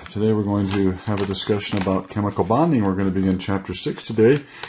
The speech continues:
gonna move these structures out of the way, and we'll probably bring them back quite a bit during this chapter. We'll tell you what they mean. So,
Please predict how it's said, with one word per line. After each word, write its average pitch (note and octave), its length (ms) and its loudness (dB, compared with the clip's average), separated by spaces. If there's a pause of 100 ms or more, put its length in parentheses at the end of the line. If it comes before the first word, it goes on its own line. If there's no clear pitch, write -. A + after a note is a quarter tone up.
(220)
gonna D#3 140 2
move C3 140 4
these A2 160 4
structures A2+ 400 2
out G#2 140 4
of G2 80 2
the G2+ 80 4
way, A2 200 8
and G#2+ 100 2
we'll G2+ 80 2
probably G2+ 340 0
bring G2 260 0
them F#2+ 160 4
back G2 420 -2
quite - 440 -4
a F#2 60 2
bit F2+ 520 0 (200)
during D#2 280 -4
this D#2+ 200 -6
chapter. D2+ 580 -4 (480)
We'll D2+ 120 -12
tell D2+ 220 -8
you D#2 80 -6
what D#2 200 -8
they D2+ 100 -4
mean. D#2 400 -2 (640)
So, F2 400 2